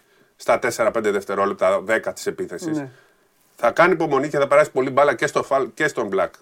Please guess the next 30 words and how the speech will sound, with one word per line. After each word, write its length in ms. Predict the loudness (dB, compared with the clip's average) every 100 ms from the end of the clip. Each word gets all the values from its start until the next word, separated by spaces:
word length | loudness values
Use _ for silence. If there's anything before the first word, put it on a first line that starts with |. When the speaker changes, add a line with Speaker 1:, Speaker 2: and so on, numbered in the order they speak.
| -4
Speaker 1:
Να 140 | -2
Speaker 2:
Ναι. 60 | 0
Speaker 1:
παίξουν 300 | 0 0 0
ένας 240 | 0 0
εναντίον 260 | -2 -2 -2
ενός, 140 | 0
αφού 220 | -2 0
δεν 120 | -2 2
θα 140 | 0
δίνουν 280 | 0 -2 0
βοήθεια. 400 | 0 -2 -6 -14 _ -20 _ _ _
Και 60 | -4
από 100 | -2
τη 80 |
στιγμή 320 | -4 0 0 -2
που 220 | -4 0
αν, 240 | 2 2 -2
αν 340 | 0 0 4
βάλουν 280 | 4 4 2
αυτά 160 | -2
τα 100 | -2
καλάθια 400 | 0 0 0 0
θα 100 | 0
είναι 120 | 0 2
πάρα 280 | 4 4
πολύ 300 | 2 0 -2 -6 -20 _ _ _ 2
καθοριστικά. 760 | 4 6 2 -2 -2 -4 -4 _ _
Από 320 | 0 2 4 2
την 200 | 4 4
άλλη, 340 | 4 2 -6